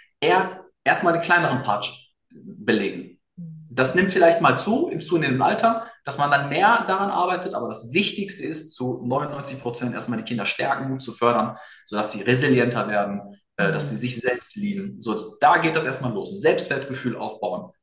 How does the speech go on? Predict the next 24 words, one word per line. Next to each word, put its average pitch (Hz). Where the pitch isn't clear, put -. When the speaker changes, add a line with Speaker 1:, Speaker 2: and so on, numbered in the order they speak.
Speaker 1:
Selbstbewusstsein 127
entwickeln 98
und 117
dann 156
geht's 120
aufwärts. -
Und 90
dann 120
Speaker 2:
Absolut. 160
Speaker 1:
kann 147
man 143
gerne 156
an 131
ein 127
paar 131
Tunings 131
arbeiten. 98
Dafür 120
hat -
man 120
noch 117
ganz 123
lange 104
Zeit. -